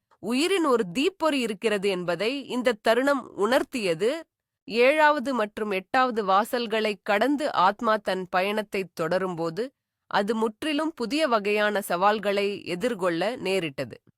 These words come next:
இப்போது அதன் மாய சக்தி மட்டுமல்ல, அறிவாற்றலும் சோதிக்கப்பட்டது. வாயிற்காவலர்களும் அந்த உள்ளூர் தெய்வங்களும் இறந்தவரிடம்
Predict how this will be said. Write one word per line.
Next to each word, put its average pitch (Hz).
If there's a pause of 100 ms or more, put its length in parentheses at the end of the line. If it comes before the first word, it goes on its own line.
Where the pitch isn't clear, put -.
(400)
இப்போது 311
அதன் 214
மாய 247
சக்தி 233
மட்டுமல்ல, 190 (380)
அறிவாற்றலும் 277 (120)
சோதிக்கப்பட்டது. 220 (800)
வாயிற்காவலர்களும் 214
அந்த 190
உள்ளூர் 233
தெய்வங்களும் 196 (120)
இறந்தவரிடம் 233